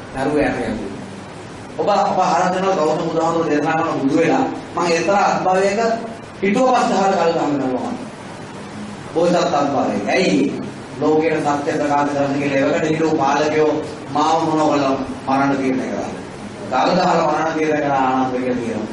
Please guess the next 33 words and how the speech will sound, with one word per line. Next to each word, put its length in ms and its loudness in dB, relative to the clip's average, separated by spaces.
ඒක 200 0
බුදු 180 0
වෙලා 360 2
පෙර 220 0
අත්භව 340 0
දැකලා 320 2
නේද 180 0
කියන්නේ? 280 -2
එහෙනම් 260 -2
යේසුස් 360 2
වහන්සේ 240 -2
කවදාද 300 2
දවසක 280 2
බුදු 220 0
දවසම 360 0
වගේ 180 0
කියන්නේ? 400 -6
එක්තරා 420 -2
අත්භවයක 460 2
මම 220 0
ලෝකයට 440 2
සත්‍ය 220 -2
ප්‍රකාශ 320 0
කරන්න 220 -2
කියලා 260 0
ඒවකට 340 0
හිටු 220 -2
පාලකයෝ 480 2
මාව 240 2
පූර්තිය 440 2
දෙලා 260 2
නෙවෙයි 380 0
කියන්නේ. 220 -6